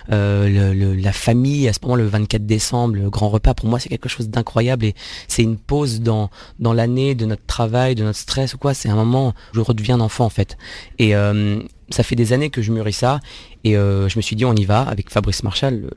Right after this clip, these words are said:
coproducteur et M C H Universal. Euh, je me suis dit, on, on se lance et, euh,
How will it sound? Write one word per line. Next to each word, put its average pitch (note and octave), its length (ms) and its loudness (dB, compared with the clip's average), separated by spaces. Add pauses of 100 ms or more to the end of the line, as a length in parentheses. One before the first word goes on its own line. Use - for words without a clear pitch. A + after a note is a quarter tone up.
coproducteur A2 460 -2
et A2+ 40 -2
M G2+ 120 -2
C - 120 -4
H B2+ 140 -4
Universal. G#2 400 -4 (640)
Euh, G#2+ 400 2 (300)
je - 160 -8
me A#2+ 80 2
suis A#2 140 -4
dit, C3 120 0
on, A#2 220 2
on G#2+ 40 4
se - 160 -2
lance D3 280 2
et, G#2 100 4
euh, G2+ 260 2